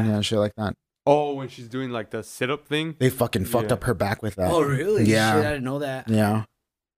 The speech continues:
Speaker 2: And I don't think she sued them or anything of that sort for them.
Speaker 3: Well,
Speaker 2: She's
Speaker 3: back then, you
Speaker 1: I
Speaker 3: didn't
Speaker 1: met
Speaker 3: really
Speaker 1: her,
Speaker 3: do that.
Speaker 1: dude. I
Speaker 2: Yeah?
Speaker 1: actually have an autograph picture with
Speaker 2: Oh,
Speaker 1: her.
Speaker 2: shit.
Speaker 1: She's a big animal activist. She was, like, all peta and stuff,
Speaker 2: Mm-hmm.
Speaker 1: you know?
Speaker 2: Oh,
Speaker 1: I
Speaker 2: she's
Speaker 1: remember
Speaker 2: beat up?
Speaker 1: I met
Speaker 2: Never
Speaker 1: her at
Speaker 2: mind.
Speaker 1: Monsterpalooza. She's really cool. Um,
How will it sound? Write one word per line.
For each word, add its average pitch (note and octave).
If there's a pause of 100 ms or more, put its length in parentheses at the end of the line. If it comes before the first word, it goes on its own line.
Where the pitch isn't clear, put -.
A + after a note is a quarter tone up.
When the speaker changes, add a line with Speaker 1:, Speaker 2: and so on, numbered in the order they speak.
(480)
Speaker 2:
And C3
I B2+
don't C#3
think D#3
she C3+
sued B2+
them C#3+
or A2+
anything A#2+
of G#2+
that G2+
sort G2+
for G#2+
them. G2+
Speaker 3:
Well, A#2
Speaker 2:
She's G#2+
Speaker 3:
back G#2+
then, A2+
you G2
Speaker 1:
I G#3+
Speaker 3:
didn't G#3
Speaker 1:
met D4+ (100)
Speaker 3:
really A3
Speaker 1:
her, -
Speaker 3:
do A3+
that. D#4+
Speaker 1:
dude. B3+
I F3
Speaker 2:
Yeah? G#3
Speaker 1:
actually G#3+
have A3
an G3
autograph F3
picture G3+
with E3+
Speaker 2:
Oh, D3
Speaker 1:
her. D#3+
Speaker 2:
shit. F#3+
Speaker 1:
She's A3
a A#3+
big G3+
animal G3
activist. D#3+
She D3+
was, D3
like, D3+
all C#3+
peta C#3
and C3+
stuff, C3
Speaker 2:
Mm-hmm. B2+
Speaker 1:
you C3+
know? B2 (580)
Speaker 2:
Oh, G#2+
Speaker 1:
I -
Speaker 2:
she's B2+
Speaker 1:
remember B2+
Speaker 2:
beat C3+
up? D3
Speaker 1:
I C3+
met B2
Speaker 2:
Never A#2
Speaker 1:
her G#2
at E2+
Speaker 2:
mind. F2
Speaker 1:
Monsterpalooza. B2+
She's G3
really F#3+
cool. C#3 (800)
Um, D3+